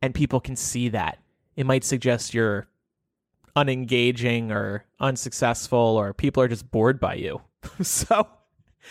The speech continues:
now, if they roll this out, you will be able to post whatever shit you want, and nobody can see how good the post is doing or not. Of course, you'll see the comment,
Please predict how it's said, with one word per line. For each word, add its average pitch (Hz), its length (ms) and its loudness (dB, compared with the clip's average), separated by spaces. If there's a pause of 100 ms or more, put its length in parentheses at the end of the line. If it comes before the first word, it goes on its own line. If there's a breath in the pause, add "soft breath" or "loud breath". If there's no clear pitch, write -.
(540 loud breath)
now, 180 480 4
if 160 180 0
they 165 140 2
roll 160 260 4
this 143 220 2
out, 160 420 2
you 147 380 2
will 147 240 4
be 147 180 2
able 147 140 4
to 139 60 2
post 156 300 0
whatever 147 300 2
shit 139 240 -2
you 131 140 -4
want, 135 520 2 (440)
and 143 880 0
nobody 151 420 2
can 147 160 -6
see 151 240 0
how 147 220 2
good 147 180 0
the 143 80 0
post 170 380 0
is 120 100 -8
doing 110 280 0
or 104 80 -6
not. 104 260 -6
Of - 100 -14
course, - 240 0
you'll 160 100 2
see 185 200 0
the 120 340 4
comment, 156 480 0